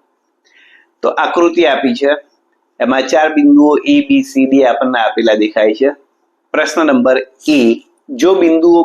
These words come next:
બી અને સી અનુક્રમે એ સી અને બી ડી ના મધ્ય બિંદુઓ હોય, તો નીચેનામાંથી કયું સાચું છે?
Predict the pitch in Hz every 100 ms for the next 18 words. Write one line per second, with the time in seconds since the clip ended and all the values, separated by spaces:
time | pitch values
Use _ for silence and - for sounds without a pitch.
0 | - 175 202 - 151 156 151 - 190 -
1 | 147 147 147 143 143 143 - 151 147 -
2 | - 196 - - 147 147 160 - - 294
3 | 156 165 156 277 277 127 - 143 143 143
4 | 139 147 151 151 175 156 120 139 127 120
5 | 147 147 143 143 147 202 202 - 135 120
6 | 131 117 120 117